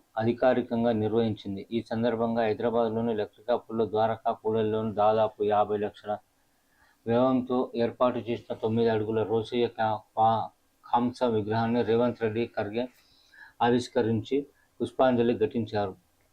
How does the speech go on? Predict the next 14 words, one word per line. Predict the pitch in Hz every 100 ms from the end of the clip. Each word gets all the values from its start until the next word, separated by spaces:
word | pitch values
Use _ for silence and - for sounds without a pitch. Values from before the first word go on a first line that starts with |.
| _ _ _ _ _ _ _ _ _ _ _ _ _ _ _ _ _ _ _ _ _ _ _ _ _ _ _ 269 _ _ 605 _ _ _ _ _ _ _ _ _ _ - -
ఈ | 147
క్రమంలో | 147 147 147 147 143
ముఖ-, | 127 123 139
ఉప | 135 131
ముఖ్యమంత్రి | 127 135 - 131 127 127
భట్టి | 110 110 127
విక్రమార్క, | 120 - 120 120 117 104
మంత్రులు | 117 107 104 117 117
పొన్నం | 120 113 107 117
ప్రభాకర్, | 110 107 110 107 120 101
జూపల్లి | 98 113 117 110
కృష్ణారావు, | 110 - - 113 110 117
శ్రీధర్ | - 113 107 120
బాబు | 110 113 113